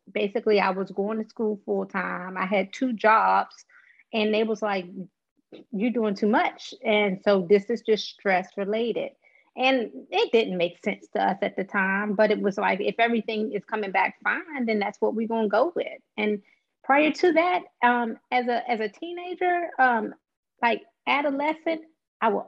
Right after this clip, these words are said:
always trip and fall. They used to clown me 'cause I was so clumsy. So my family would just literally, you know, "There she go falling again. Like, what, how you gonna trip over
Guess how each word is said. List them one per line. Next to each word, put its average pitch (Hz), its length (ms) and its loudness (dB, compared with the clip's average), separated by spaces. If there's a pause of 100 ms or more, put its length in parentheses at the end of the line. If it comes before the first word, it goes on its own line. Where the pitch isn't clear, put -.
always 240 640 4
trip - 440 -6 (120)
and 196 240 -4
fall. - 500 0 (300)
They 202 80 4
used 226 200 2
to 202 80 0
clown 370 400 0
me 196 100 4
'cause 208 160 0
I 208 80 4
was 196 180 -2
so 220 180 6
clumsy. 247 720 -2 (320)
So 233 200 6
my 233 180 4 (100)
family 208 520 0
would 190 280 -2
just 196 200 -2
literally, 202 760 0
you 208 140 -2
know, 190 160 -4
"There 233 160 2
she 233 160 -6
go 208 160 -4
falling 196 440 -2
again. - 380 -12
Like, 202 200 2
what, 208 360 4
how 254 180 -2
you 285 120 2
gonna 240 220 2
trip 247 280 2
over 190 400 0